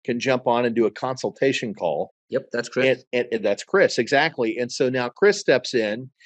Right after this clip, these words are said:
Speaker 1: and he consults the customer, walks them through the process, lets them know,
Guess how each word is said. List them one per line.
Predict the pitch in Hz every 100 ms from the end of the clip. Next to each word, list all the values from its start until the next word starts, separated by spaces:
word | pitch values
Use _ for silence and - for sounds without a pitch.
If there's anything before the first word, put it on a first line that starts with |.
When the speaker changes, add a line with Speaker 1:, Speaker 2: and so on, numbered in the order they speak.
| - -
Speaker 1:
and | 120
he | 135 165
consults | 143 - 160 160 -
the | 160
customer, | - 117 - 120 113 120
walks | 123 147 -
them | 151
through | 135 139
the | 120
process, | - 95 98 - 107 -
lets | 127 135
them | 139 127
know, | 117 113